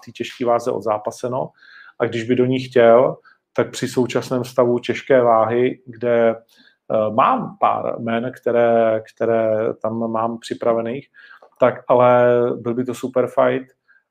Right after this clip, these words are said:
a teoreticky by to šlo, klidně jeden zápas by si dát mohl, to uvidíme, ale myslím, že by, že, že by šel buď titul, nebo nic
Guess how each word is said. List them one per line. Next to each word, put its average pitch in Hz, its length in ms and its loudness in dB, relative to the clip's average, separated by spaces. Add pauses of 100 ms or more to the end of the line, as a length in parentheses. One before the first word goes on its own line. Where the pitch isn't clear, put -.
(120)
a 117 340 4
teoreticky 127 640 0
by 131 60 -2
to 127 80 -2
šlo, 139 580 0
klidně 127 320 -4
jeden 120 200 -4
zápas 117 360 -2
by 117 80 -12
si 123 120 -12
dát 110 200 -2
mohl, 113 200 -6
to 120 120 -4
uvidíme, 120 400 -4 (440)
ale 117 280 2
myslím, 120 280 -6
že 117 120 -2
by, 117 360 4 (300)
že, 117 220 0 (120)
že 113 140 -6
by 110 140 -4
šel 120 200 -2
buď 117 180 -2
titul, 120 260 0
nebo 107 200 0
nic 127 340 -6